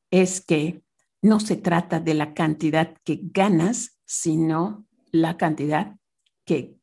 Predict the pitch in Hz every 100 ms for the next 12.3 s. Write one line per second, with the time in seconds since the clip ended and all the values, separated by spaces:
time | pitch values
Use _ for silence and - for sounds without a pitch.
0 | _ 208 165 - - 240 - - - _
1 | _ - - - 185 - 233 226 220 -
2 | 220 - - 165 151 - 165 160 160 175
3 | - - 156 127 - 214 240 240 - _
4 | _ _ _ 220 220 214 202 202 - 262
5 | 277 - - 269 294 302 302 277 254 240
6 | 220 202 156 147 147 302 _ _ _ _
7 | _ - 180 185 202 240 240 - - 139
8 | - _ _ _ _ - 175 - - 170
9 | 165 - _ _ _ _ _ 185 180 -
10 | - 180 180 180 208 196 175 220 - -
11 | 175 165 - 156 156 160 185 190 175 165
12 | 160 170 165